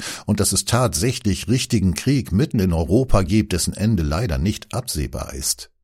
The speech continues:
Zitat Ende. Die Aufforderung zur Kriegswirtschaft ist nichts anderes als ein Systemwechsel. Denn das bedeutet zweierlei.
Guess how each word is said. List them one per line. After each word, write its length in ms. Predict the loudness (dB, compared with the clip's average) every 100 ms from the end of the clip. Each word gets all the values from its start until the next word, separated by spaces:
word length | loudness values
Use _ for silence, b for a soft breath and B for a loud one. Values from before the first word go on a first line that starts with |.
| _ _ _ _ -4
Zitat 440 | -4 -2 -4 -4 -6
Ende. 340 | -4 -4 -8 _ _ _ _ _ _ _ -2
Die 100 | 2
Aufforderung 800 | 4 4 4 4 4 4 4 2
zur 260 | 0 0
Kriegswirtschaft 1040 | 2 0 0 0 0 0 0 0 -2 -6 -4
ist 320 | -2 -2 -2
nichts 240 | -4 -4
anderes 460 | -2 -2 0 -2 -2
als 180 | -4 -2
ein 160 | -2
Systemwechsel. 880 | 0 -2 -2 -2 -2 -6 -6 -6 -6 -14 _ B B B 2
Denn 240 | 4 4
das 160 | 2 2
bedeutet 500 | 2 2 2 0 0
zweierlei. 680 | 0 2 0 -2 -6 -8